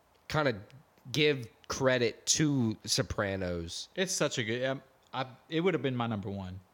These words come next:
Speaker 1: Right.
Speaker 2: It's a great show.
Speaker 1: So they, they give credit to the Sopranos for giving them the, like, i-, idea or the audacity to do what they were trying to do,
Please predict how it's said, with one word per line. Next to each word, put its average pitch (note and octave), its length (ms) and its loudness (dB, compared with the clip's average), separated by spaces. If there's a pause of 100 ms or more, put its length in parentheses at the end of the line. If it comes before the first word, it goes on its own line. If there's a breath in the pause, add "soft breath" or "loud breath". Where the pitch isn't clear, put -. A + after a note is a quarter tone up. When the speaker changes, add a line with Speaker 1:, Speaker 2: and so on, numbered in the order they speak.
Speaker 1:
Right. F#2+ 320 0 (200)
Speaker 2:
It's A#2+ 140 -6
a G#2 60 -2
great G2 260 -6
show. G2 320 -12 (540)
Speaker 1:
So C#3+ 120 0
they, D3 160 4
they D#3 180 4
give D#3+ 200 2
credit D#3+ 420 4
to E3+ 340 4 (100)
the C#3 120 4
Sopranos B2+ 560 4
for B2 140 -4
giving B2 420 2
them A2+ 200 2
the, A2 160 2
like, G#2 280 -2
i-, - 360 0
idea A#2 420 2
or B2+ 180 4
the B2+ 140 4
audacity A#2 760 2
to G2+ 120 -6
do G#2+ 180 -2
what G#2 140 -4
they A2 80 2
were G#2 80 0
trying G2+ 280 -2
to F#2 60 -4
do, F2+ 320 -4